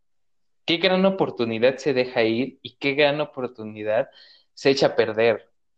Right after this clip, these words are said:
porque es un punto importante donde es justo en ese momento donde tendríamos que, aquí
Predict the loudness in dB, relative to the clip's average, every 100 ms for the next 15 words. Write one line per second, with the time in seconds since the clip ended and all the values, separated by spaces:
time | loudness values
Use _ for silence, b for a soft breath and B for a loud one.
0 | _ -6 -2 -2 -2 -6 -2 -2 -2 -4
1 | -6 -2 -2 -2 -4 -6 -6 -4 -6 B
2 | B B B B -4 -2 -2 -8 -8 0
3 | 0 2 0 0 2 2 2 2 2 0
4 | -4 -4 0 0 0 -6 -12 _ -20 _
5 | _ _ _ -4 -4 0 2 2 0 -4